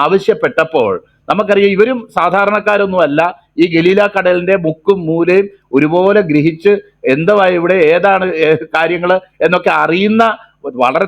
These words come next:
തഴക്കവും പഴക്കവുമുള്ള ഈ, ഈ ബോട്ടൊക്കെ, ആ, അത് ഓടിച്ച് വളരെ പരിചയമുള്ള, ഇന്നത്തെ ബോട്ടല്ലല്ലോ അന്ന് പങ്കായം അതുപോലുള്ള ഇതൊക്കെ വെച്ചിട്ട് ഓടിക്കുന്ന ബോട്ട്, ഈ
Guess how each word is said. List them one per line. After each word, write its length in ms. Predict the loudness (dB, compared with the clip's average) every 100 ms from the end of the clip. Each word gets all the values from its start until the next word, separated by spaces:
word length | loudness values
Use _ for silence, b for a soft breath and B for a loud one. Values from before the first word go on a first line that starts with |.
| -2
തഴക്കവും 540 | 0 0 2 4 4 2
പഴക്കവുമുള്ള 720 | 0 0 0 2 2 2 0 0 -2 -8 _ -6
ഈ, 20 | -6 -6 -12 -20 _ -6 -2
ഈ 20 | 0 2
ബോട്ടൊക്കെ, 500 | 2 2 -2 0 0 0 -6 _ -2 0
ആ, 20 | 0 -2 -6 -6 -6 -6 -6 -6 -6 -8 -4 -2
അത് 140 | 2 2 0 -8 _ -2 0 2
ഓടിച്ച് 380 | 2 0 0 0 0
വളരെ 240 | 0 0 0
പരിചയമുള്ള, 600 | -2 0 0 0 -2 -4 -6 -8
ഇന്നത്തെ 280 | -8 -4 -2 -2
ബോട്ടല്ലല്ലോ 500 | -2 -2 0 0 0
അന്ന് 160 | 0 -2 -2
പങ്കായം 460 | 0 0 2 0 -4 b b 0
അതുപോലുള്ള 440 | 2 2 2 0 0 -4 _ -6 -2
ഇതൊക്കെ 260 | -2 0 -2
വെച്ചിട്ട് 260 | -2 0 2
ഓടിക്കുന്ന 340 | 0 0 0 0 -2 -2
ബോട്ട്, 200 | 0 0
ഈ 40 | 0